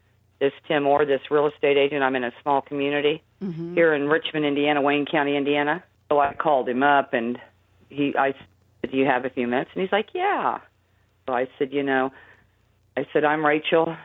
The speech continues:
Speaker 1: Diddy's mother, and I'm looking into, to some things." And he said, "Well, how's she doing?" I said, "Well, she's getting foreclosed upon." He's like, "I hate to hear that." And I said, "Well, you know," I said, "You remember working with her?" He said, "Oh, yes." And, uh,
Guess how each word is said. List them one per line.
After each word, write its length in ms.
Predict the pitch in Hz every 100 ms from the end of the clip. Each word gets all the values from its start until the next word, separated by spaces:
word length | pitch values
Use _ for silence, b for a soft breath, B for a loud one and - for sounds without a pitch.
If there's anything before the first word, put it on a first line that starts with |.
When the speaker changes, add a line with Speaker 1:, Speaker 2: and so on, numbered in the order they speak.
| 156
Speaker 1:
Diddy's 400 | 175 160 156 -
mother, 380 | 151 139 151 175
and 320 | 156 143 147 - 139
I'm 220 | 151 160
looking 300 | 160 160 160
into, 340 | 156 151 147 - -
to 160 | 170 151 -
some 140 | 160
things." 280 | 165 165 170
And 100 | 175
he 140 | 196
said, 100 | -
"Well, 140 | 202 226
how's 180 | 254 285 -
she 60 |
doing?" 160 | 226 254
I 180 | 214 208
said, 80 | 196
"Well, 120 | 185 -
she's 140 | 170
getting 220 | 160 226 208
foreclosed 460 | 180 170 196 185
upon." 220 | - 160
He's 120 | 170 180
like, 160 | -
"I 100 | 269
hate 240 | 214 196 -
to 60 |
hear 240 | 175 202 180
that." 220 | 147 117
And 80 | 151
I 120 | 165 -
said, 120 | 175
"Well, 320 | 202 240 302 _ b b b b b -
you 100 | 202
know," 400 | 214 196 196 190
I 160 | 170 190 -
said, 120 | 175
"You 180 | 214 214
remember 420 | 196 202 202 196
working 280 | 190 196 156
with 80 | 156
her?" 100 | 185
He 100 | 196
said, 120 | 190
"Oh, 100 | 175
yes." 400 | 226 151 165 120 - - - _ _ _ b b b -
And, 240 | 151 151
uh, 280 | 139 135